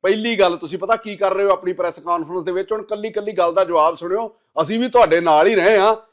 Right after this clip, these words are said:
ਸਾਨੂੰ ਵੀ ਪਤਾ ਵੀ ਜਿਹੜੀ ਕੰਪਨੀ ਸੀਗੀ, ਜਿਹੜੀ ਸਰਾਇਆ ਸਟੇਟ ਸੀਗੀ, ਉਹਦੇ ਕੀ ਹਾਲਾਤ ਸੀਗੇ। ਤੁਸੀਂ ਹਵਾਲਾ ਦਿੱਤਾ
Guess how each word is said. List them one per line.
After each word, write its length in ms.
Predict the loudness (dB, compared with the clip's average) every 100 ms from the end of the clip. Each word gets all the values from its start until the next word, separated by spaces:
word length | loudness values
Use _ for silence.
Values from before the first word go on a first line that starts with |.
| _
ਸਾਨੂੰ 380 | -2 0 2 0
ਵੀ 80 | 2
ਪਤਾ 300 | 4 6 6
ਵੀ 100 | 4
ਜਿਹੜੀ 240 | 0 0
ਕੰਪਨੀ 440 | -2 -4 -4 -4
ਸੀਗੀ, 240 | -6 -8 -2
ਜਿਹੜੀ 220 | -2 -2
ਸਰਾਇਆ 420 | -2 2 4 2
ਸਟੇਟ 320 | 0 -4 -6
ਸੀਗੀ, 220 | -8 -6 -4
ਉਹਦੇ 180 | -4
ਕੀ 220 | -6 -10 0
ਹਾਲਾਤ 280 | 2 2
ਸੀਗੇ। 280 | -2 -4 -2 -4 _ _ -10
ਤੁਸੀਂ 240 | -8 -4
ਹਵਾਲਾ 360 | 0 2 2 0
ਦਿੱਤਾ 540 | -2 0 2 2 0